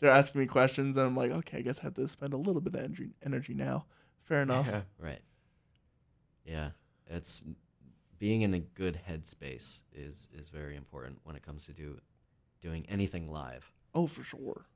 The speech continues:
Speaker 3: Um, yeah. <laughs> Uh, especially for me, because that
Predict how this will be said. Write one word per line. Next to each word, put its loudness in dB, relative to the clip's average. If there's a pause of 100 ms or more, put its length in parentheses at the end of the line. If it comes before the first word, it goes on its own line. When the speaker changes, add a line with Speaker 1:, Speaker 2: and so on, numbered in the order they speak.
(160)
Speaker 3:
Um, -4 (2250)
yeah. 0 (380)
<laughs> 10 (460)
Uh, 4 (720)
especially 4
for 0
me, 4
because -4
that -2